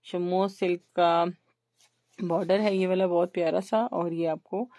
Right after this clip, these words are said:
थ्री हंड्रेड रुपीज per yard मिल जाएगा। मरियम हुसैन brand के ये वाले border, शमो सिल्क के जितने होते हैं, ये सारे मरियम हुसैन के होते हैं।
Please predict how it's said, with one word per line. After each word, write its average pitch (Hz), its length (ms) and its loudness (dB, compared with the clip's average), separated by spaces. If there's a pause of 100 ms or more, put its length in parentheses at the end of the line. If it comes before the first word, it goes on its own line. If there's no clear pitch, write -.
(260)
थ्री 214 180 -2
हंड्रेड 175 240 -2
रुपीज 165 320 -8
per 165 100 0
yard 160 240 2
मिल 165 200 -4
जाएगा। 196 280 2
मरियम 180 360 0
हुसैन 180 420 -4
brand 156 300 -4
के 175 80 -6
ये 156 140 -4
वाले 160 160 -6
border, 170 320 -6
शमो 190 340 0
सिल्क 202 260 -4
के 208 120 0
जितने 196 280 -2
होते 180 220 -4
हैं, 175 60 0
ये 180 60 0
सारे 165 260 -4
मरियम 160 320 -6
हुसैन 165 320 -14
के 165 140 -16
होते - 180 -18
हैं। - 100 -20